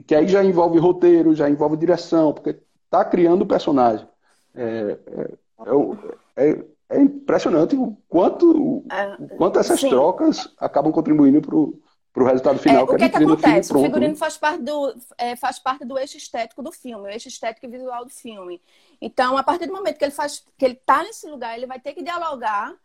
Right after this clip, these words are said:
Speaker 2: com os departamentos que também lidam com, é, esse eixo estético e visual, é, fotografia,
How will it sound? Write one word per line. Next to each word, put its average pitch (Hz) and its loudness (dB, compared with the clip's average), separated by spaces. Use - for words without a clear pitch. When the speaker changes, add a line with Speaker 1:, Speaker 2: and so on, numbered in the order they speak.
Speaker 2:
com 269 -12
os 277 -8
departamentos 269 -10
que 294 -16
também 339 -8
lidam 330 -8
com, 262 -10
é, 226 -10
esse 233 -4
eixo 247 -4
estético 226 -6
e 226 -10
visual, 180 -4
é, 170 -8
fotografia, 220 -4